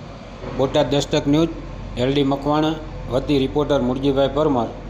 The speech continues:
રાજકોટ જિલ્લાના લોધિકા તાલુકાના પારડી મુકામે શીતળા માતા મંદિર વિસ્તારમાં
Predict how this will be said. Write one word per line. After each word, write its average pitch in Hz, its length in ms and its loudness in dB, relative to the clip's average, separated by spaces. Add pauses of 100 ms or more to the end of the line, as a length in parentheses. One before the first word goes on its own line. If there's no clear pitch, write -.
(500)
રાજકોટ 135 420 2
જિલ્લાના 170 400 4
લોધિકા 135 420 4
તાલુકાના 104 600 0 (280)
પારડી 165 340 4
મુકામે 143 540 2 (960)
શીતળા 175 300 4
માતા 175 260 4
મંદિર 160 300 4
વિસ્તારમાં 147 640 2